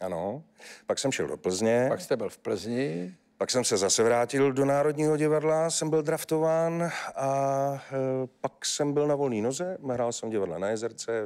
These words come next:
Speaker 1: v divadle pod Palmovkou.
Speaker 2: No.
Speaker 1: A teď už nehraju nikde.
Speaker 2: No už, ještě.
Speaker 1: Zatím.
Speaker 2: Zatím.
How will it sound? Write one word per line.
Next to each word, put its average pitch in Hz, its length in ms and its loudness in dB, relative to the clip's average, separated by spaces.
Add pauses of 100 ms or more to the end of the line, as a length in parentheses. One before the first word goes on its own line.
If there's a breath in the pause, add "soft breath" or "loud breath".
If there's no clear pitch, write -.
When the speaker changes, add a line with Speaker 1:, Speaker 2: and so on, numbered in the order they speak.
(140)
Speaker 1:
v 87 240 -6
divadle 92 280 -2
pod - 160 -16
Palmovkou. 110 640 -2 (280 loud breath)
Speaker 2:
No. 135 180 4
Speaker 1:
A 165 40 0
teď 180 160 -2
už - 100 -2
nehraju 98 300 4
nikde. 73 340 -2 (680)
Speaker 2:
No 120 140 -2
už, 107 420 -6
ještě. 98 360 -2 (720)
Speaker 1:
Zatím. - 420 -2 (100)
Speaker 2:
Zatím. 104 400 0